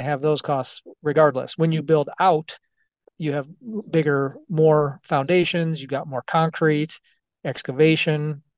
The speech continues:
you know, all those costs of building out. That's why ranches are more per foot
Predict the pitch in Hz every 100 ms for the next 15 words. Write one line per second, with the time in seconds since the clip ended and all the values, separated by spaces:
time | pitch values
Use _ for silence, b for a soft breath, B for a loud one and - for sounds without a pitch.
0 | - 143 139 139 151 151 143 - 170 143
1 | 139 - - 202 139 139 147 135 - 170
2 | 143 143 143 - 147 135 135 175 180 -
3 | 139 147 160 - _ _ _ _ - 151
4 | 143 156 156 135 151 127 - 175 156